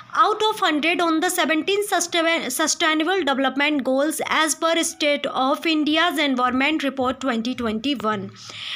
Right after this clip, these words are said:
S D Gs was adopted as a part of the twenty thirty agenda by all United Nations member states in two thousand fifteen. The report also revi-, revealed that India's rank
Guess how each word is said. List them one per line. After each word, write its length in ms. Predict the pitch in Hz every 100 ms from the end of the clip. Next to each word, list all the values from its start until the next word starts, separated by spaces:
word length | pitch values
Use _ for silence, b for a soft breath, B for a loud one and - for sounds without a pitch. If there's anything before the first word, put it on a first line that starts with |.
| B
S 220 | 294 339 285
D 160 | 359
Gs 340 | 320 381 403 277
was 380 | 269 277 262 233
adopted 540 | - 311 311 302 381 -
as 280 | - 277 254
a 100 | 320
part 340 | 320 294 311
of 160 | 311 269
the 100 | 349
twenty 380 | 330 285 320
thirty 480 | 320 302 262 254 311 -
agenda 720 | 254 277 262 339 370 269 277
by 220 | 262 285 285
all 240 | 269 330
United 420 | 349 302 269 277
Nations 500 | 277 254 269 285 285
member 400 | 269 240 247 262
states 400 | 262 - 226 226
in 140 | 269 269
two 140 | 254
thousand 400 | 226 202 226 294
fifteen. 560 | 254 220 - 214 185 - B B B B B
The 180 | 233 269
report 420 | 277 285 370 427 440
also 600 | 330 320 320 392 370 - - - -
revi-, 440 | 233 330 330 - - _ _ _ _ 254
revealed 680 | 269 302 359 440 494 403 208
that 320 | 226 220 254
India's 600 | 285 247 233 247 311 294
rank 400 | 247 226 220 262